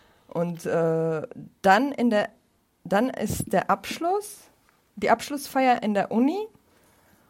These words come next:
und, äh, gut, Eltern und so weiter. Lo-, Lorelei weint, als sie die, sie, als sie das sieht. Und am, äh,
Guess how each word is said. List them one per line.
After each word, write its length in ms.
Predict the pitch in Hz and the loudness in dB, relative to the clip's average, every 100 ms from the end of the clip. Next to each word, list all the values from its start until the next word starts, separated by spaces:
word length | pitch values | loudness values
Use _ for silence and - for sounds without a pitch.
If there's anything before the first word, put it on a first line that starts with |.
| _ | _
und, 380 | 202 214 220 - | 0 4 4 2
äh, 840 | - 196 196 196 190 190 - - 151 | 2 4 4 4 2 0 -2 -6 -6
gut, 200 | 165 - - | -8 -4 4
Eltern 520 | 170 175 180 175 175 | 4 4 2 2 0
und 180 | 160 160 | -4 -6
so 100 | 160 | -2
weiter. 560 | 165 160 165 165 160 | -2 -2 -2 0 0
Lo-, 220 | 151 160 - | -2 -6 -6
Lorelei 520 | 160 156 160 170 170 165 | -4 -2 0 0 0 0
weint, 420 | 170 170 175 175 | 0 0 0 0
als 220 | 180 - | 0 0
sie 60 | 185 | -2
die, 160 | 180 | -2
sie, 180 | 175 180 - - | -2 -6 -8 -8
als 140 | 185 - | -6 -2
sie 100 | 190 | -2
das 180 | 175 | -2
sieht. 200 | - 185 - | -4 -4 -2
Und 200 | 170 - - - - - - - | -4 -4 -12 -14 -16 -18 -10 2
am, 180 | 180 | 2
äh, 80 | - | 2